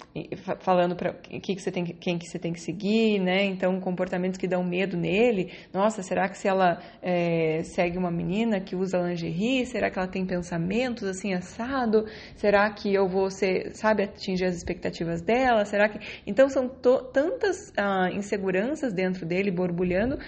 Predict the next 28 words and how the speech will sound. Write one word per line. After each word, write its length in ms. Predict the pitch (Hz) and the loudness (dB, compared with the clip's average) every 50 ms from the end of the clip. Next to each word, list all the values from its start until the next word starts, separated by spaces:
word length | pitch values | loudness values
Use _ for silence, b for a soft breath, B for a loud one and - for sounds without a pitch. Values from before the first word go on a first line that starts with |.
| B B - | B B 2
que 100 | - 233 | 4 4
ele 160 | 220 214 220 | 6 6 4
tenta 280 | - 220 214 214 226 | 2 0 -2 -2 -4
fazer 200 | 214 - 196 196 | -4 -2 -2 -2
o 60 | 185 185 | -2 -2
quê? 280 | - - 156 - - - - - - | -2 -4 -4 -4 -6 -12 -20 -10 -10
Te 80 | 180 | -10
controlar, 760 | 170 - 170 165 165 165 185 208 277 269 170 - - - - - - - - - - _ - _ - - - - - - - | -6 -4 -6 -6 -4 -4 -4 -2 0 0 -2 -4 -6 -14 -20 -20 -20 -20 -20 -20 -20 _ -20 _ -20 -20 -20 -20 -20 -8 -2
né? 260 | 190 185 175 165 B B B B B B - | 2 2 2 2 B B B B B B 0
E 80 | 196 202 | 2 4
não 240 | 196 185 175 175 | 4 4 4 2
só 220 | 175 - - 254 285 | 2 0 0 0 2
isso, 340 | 277 226 165 170 - - 170 | 2 0 0 -2 -4 -6 -4
veja, 460 | 170 175 175 170 170 - - - B B B B B B - | 0 2 2 2 2 0 -2 -6 B B B B B B 2
é, 480 | 180 180 180 175 175 170 170 165 - - 185 | 4 6 6 6 6 4 4 2 2 2 2
ele 160 | 185 180 190 | 2 2 2
faz 460 | 185 185 - 196 190 208 220 214 - - - | -2 0 2 2 4 4 2 0 -4 -4 0
toda 560 | - 214 220 247 285 330 349 349 311 285 254 | 4 6 6 6 6 6 6 4 4 2 0
essa 280 | 247 247 - - 226 220 | 0 0 0 -2 -2 -2
questão 380 | - 214 214 214 - 196 196 | -2 -6 -8 -6 -6 -6 -4
do 100 | 190 185 | -4 -6
controle, 640 | - - 185 175 165 - 175 175 185 214 247 285 B B B B B - | -6 -6 -8 -6 -4 -2 0 0 2 2 0 -2 B B B B B -6
mas 400 | - 190 190 190 196 220 220 - - | -2 2 2 4 4 2 0 0 0
ele 160 | 214 190 202 | 0 0 0
também 320 | 202 - 202 196 196 196 | 0 -2 -2 0 0 -2
não 300 | 202 202 208 214 233 247 | -2 0 0 0 0 -2
te 160 | 254 - 277 262 | -2 -2 -4 0
dá, 480 | - 226 196 190 190 202 226 320 B | 4 6 6 6 6 4 2 0 B